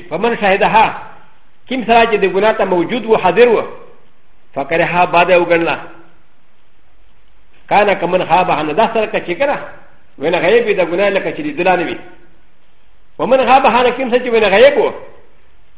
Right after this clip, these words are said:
فرضها به په دې ګناه باندې خواش و، چې په خبر شو کنه، په خواش په لګېدو. کارا کمن دس رکا چی ویتا حاضر وی. وعلی بکر الصدیق قال، یا ایوہ الناس،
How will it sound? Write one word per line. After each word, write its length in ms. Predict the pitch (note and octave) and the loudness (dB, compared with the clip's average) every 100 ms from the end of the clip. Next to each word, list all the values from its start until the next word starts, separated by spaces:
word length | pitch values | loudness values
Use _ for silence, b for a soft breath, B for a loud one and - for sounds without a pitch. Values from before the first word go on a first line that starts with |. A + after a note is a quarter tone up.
| - | -2
فرضها 420 | F3+ G#3+ G3 G3+ B3 | 2 4 4 4 4
به 60 | A#3 | 4
په 140 | G#3+ | 0
دې 100 | F#3+ F3 | -2 2
ګناه 160 | G3 | 2
باندې 220 | A#3 G#3 F3+ | 4 2 0
خواش 300 | F3 - G#3 | 2 2 0
و، 60 | |
چې 120 | G3+ | -2
په 120 | F3+ - | -4 -2
خبر 360 | E3+ F#3 G#3+ | 0 2 2
شو 80 | G#3 | 0
کنه، 160 | C4 B3 | -2 -2
په 120 | - | 0
خواش 180 | F#3+ G#3 | 0 2
په 80 | |
لګېدو. 580 | B3+ A#3 G3+ C#3 - - - - - - - - | 0 2 0 -2 -8 -16 -18 -18 -18 -18 -14 2
کارا 180 | G3 G#3+ F#3 | 4 4 2
کمن 200 | F#3 G3 | 0 2
دس 180 | G#3 G#3 | 2 2
رکا 200 | F#3+ C#3 | -2 -2
چی 100 | E3+ | -2
ویتا 200 | D#3 - | -4 -2
حاضر 340 | C#3+ C3 F#3 | 0 4 2
وی. 100 | A2+ - - - - - - - - - - - - - - - - - - - - - - - - - | 2 -10 -14 -16 -18 -16 -16 -16 -16 -16 -18 -18 -18 -18 -18 -18 -18 -18 -18 -18 -18 -18 -18 -18 -18 -8
وعلی 320 | A#2 C#3 G#3 G#3 | 2 4 4 2
بکر 280 | A3 A3+ | 0 0
الصدیق 460 | G3+ - - F#3+ A3 | -2 -4 -8 -6 0
قال، 140 | A3 | 2
یا 160 | G#3+ A3 | 6 6
ایوہ 120 | A#3 G3 | 6 4
الناس، 260 | F#3+ D3+ | 2 -2